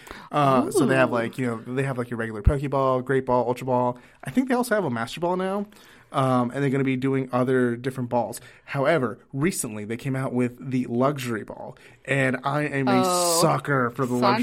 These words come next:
Speaker 2: Santiago
Speaker 1: ball.
Speaker 2: is a s-, luxury ball, like, fanatic. He
Speaker 1: Uh,
Speaker 2: catches all his Pokemon in la-,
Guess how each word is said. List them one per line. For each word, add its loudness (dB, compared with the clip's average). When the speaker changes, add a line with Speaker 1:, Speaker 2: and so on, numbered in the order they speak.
Speaker 2:
Santiago 4
Speaker 1:
ball. 4
Speaker 2:
is -2
a 0
s-, -12
luxury -2
ball, 2
like, -2
fanatic. -4
He -6
Speaker 1:
Uh, 4
Speaker 2:
catches 6
all 6
his -4
Pokemon -4
in -8
la-, -4